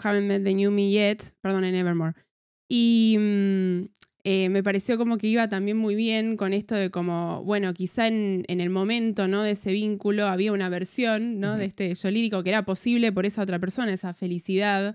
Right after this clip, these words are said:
Speaker 1: compartida, pero una vez que eso se termina y que ese yo tiene que inaugurar una nueva versión, quizá se te cruza, ¿no? ese pensamiento de como, bueno, quizá esta versión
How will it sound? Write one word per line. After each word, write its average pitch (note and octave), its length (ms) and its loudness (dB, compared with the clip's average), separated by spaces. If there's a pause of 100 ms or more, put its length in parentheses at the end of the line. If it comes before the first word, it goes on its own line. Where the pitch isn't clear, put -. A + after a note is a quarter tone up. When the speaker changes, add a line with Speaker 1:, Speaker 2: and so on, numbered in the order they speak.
(460)
Speaker 1:
compartida, G#3 760 0
pero G3+ 140 -2
una G#3 100 2
vez A3 120 0
que A#3+ 80 -2
eso G#3 160 -2
se G3 120 -2
termina G#3+ 580 0
y G3+ 60 -2
que E3+ 520 -4 (340)
ese G3 240 -2
yo A3 220 -2
tiene G#3 260 0
que F#3+ 80 -2
inaugurar F#3 640 2
una G3+ 240 0
nueva A3 320 0
versión, G#3+ 840 -2
quizá G3 440 -4
se G3+ 160 -4
te G3+ 160 -2
cruza, A3+ 360 0
¿no? G3+ 140 2
ese A3+ 380 0
pensamiento F#3 560 0
de G3 80 0
como, F3+ 220 -2
bueno, F#3+ 240 2
quizá F3+ 280 0
esta B3 220 -2
versión G#3+ 720 -2